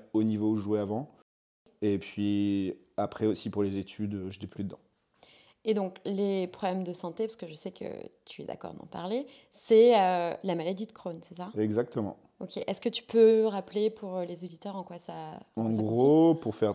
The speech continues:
Speaker 1: c'est une, une maladie auto-immune qui est, euh, pour simplifier, une, une inflammation des intestins.
Speaker 2: D'accord.
Speaker 1: Donc, euh, j'ai eu ça, j'ai perdu énormément de poids, j'étais descendu à soixante-deux kilos.
Speaker 2: Et ça, ça se déclare d'un coup ?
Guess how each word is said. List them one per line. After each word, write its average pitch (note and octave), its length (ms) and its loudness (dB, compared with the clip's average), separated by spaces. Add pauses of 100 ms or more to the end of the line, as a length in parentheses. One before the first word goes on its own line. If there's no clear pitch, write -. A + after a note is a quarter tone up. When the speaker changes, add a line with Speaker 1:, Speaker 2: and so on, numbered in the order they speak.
Speaker 1:
c'est - 220 -6
une, G2+ 140 0 (180)
une G2 120 -4
maladie A2+ 360 2
auto-immune A#2+ 640 2
qui G#2+ 280 -4
est, G2+ 240 2
euh, G2 220 -2 (280)
pour F#2+ 140 -10
simplifier, G2+ 460 -6
une, G#2+ 80 0 (500)
une F#2 80 -6
inflammation G2 480 -2
des F#2+ 140 -4
intestins. - 380 -10 (580)
Speaker 2:
D'accord. F#3 540 -4
Speaker 1:
Donc, G2 360 -6
euh, F2+ 280 -2
j'ai F2+ 180 -8
eu D2+ 120 -8
ça, B2+ 680 2
j'ai G2 160 -6
perdu F#2 400 -8
énormément G#2 460 -2
de G#2+ 40 -4
poids, C#3+ 220 0
j'étais G#2 180 -8
descendu G2 600 -8
à F2+ 120 -6
soixante-deux G2+ 540 -6
kilos. A#2 300 -4 (120)
Speaker 2:
Et G3 60 -4
ça, A#3+ 120 -4
ça A#3 160 0
se - 60 -10
déclare G3+ 380 -6
d'un G#3+ 160 -6
coup ? E4 220 -8